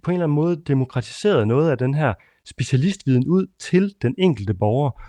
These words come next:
Og så kan man sige, det er jo noget andet, end, end det, vi gør eksempelvis i, i, øh,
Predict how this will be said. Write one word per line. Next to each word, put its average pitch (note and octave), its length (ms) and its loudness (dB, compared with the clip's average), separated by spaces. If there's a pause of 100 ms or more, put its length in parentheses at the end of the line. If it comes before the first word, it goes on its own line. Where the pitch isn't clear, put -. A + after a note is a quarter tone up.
(320)
Og B2 80 2
så - 80 2
kan E3+ 60 4
man D#3 100 6
sige, F3 160 0
det D#3+ 80 -4
er G3+ 80 6
jo G3 60 6
noget D#3 160 6
andet, E3 420 0
end, A2 240 0
end A#2 180 -2
det, B2+ 160 2
vi A2+ 240 4
gør B2 220 4
eksempelvis G2 680 -2
i, G2 220 -12
i, G2+ 220 -6
øh, - 220 -10